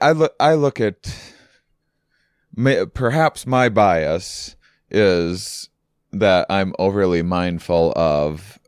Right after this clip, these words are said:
a negativity bias that is pervasive amongst, uh, uh, human culture. And I, I, I kind, my take on it is that I do believe that people are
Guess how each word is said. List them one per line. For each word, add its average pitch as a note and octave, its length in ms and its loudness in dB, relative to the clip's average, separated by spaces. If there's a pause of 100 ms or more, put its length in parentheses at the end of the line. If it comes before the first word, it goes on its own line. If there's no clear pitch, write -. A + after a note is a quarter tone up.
a E2 160 0
negativity E2 760 -2
bias C#2+ 600 -4
that D2+ 300 -4
is C2 380 -6
pervasive D#2+ 840 -6
amongst, E2 840 -10 (120)
uh, C#2+ 340 -10 (680)
uh, D#2 220 -6
human E2 360 -6
culture. E2+ 460 -4
And D#2+ 300 -6 (500)
I, D#2+ 240 -8 (100)
I, D2+ 200 -4 (760)
I A2+ 140 0
kind, G#2+ 300 -2
my G#2+ 180 0
take F2+ 300 -4
on D#2+ 120 -4
it D2+ 140 -6
is D2+ 160 -8
that C#2+ 340 -4
I C#2+ 120 -6
do D2+ 160 -8
believe D2 320 -8
that - 160 -8
people - 220 -10
are D#2 200 -4